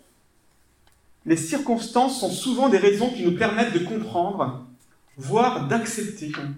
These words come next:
la souffrance. Et si elles apparaissent, elles apparaissent pas à la lecture, à une première lecture, le réflexe, c'est de retourner lire le texte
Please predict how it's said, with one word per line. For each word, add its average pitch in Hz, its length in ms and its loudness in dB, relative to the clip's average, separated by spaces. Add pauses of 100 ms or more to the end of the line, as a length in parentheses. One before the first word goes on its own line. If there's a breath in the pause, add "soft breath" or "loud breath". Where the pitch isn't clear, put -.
(540)
la 135 80 -6
souffrance. 143 480 -10 (2500)
Et 147 80 -2
si 143 180 0
elles 240 100 6
apparaissent, 190 340 2
elles 185 160 0
apparaissent 202 380 0
pas 262 140 0
à 196 100 4
la 165 100 4
lecture, 175 680 -2
à 156 60 -4
une 160 100 -4
première 180 300 0
lecture, 147 600 -2 (540)
le 160 80 4
réflexe, 214 500 4 (280)
c'est 175 140 -4
de 180 60 4
retourner 214 460 4
lire 233 380 0
le 143 180 -4
texte 131 320 -4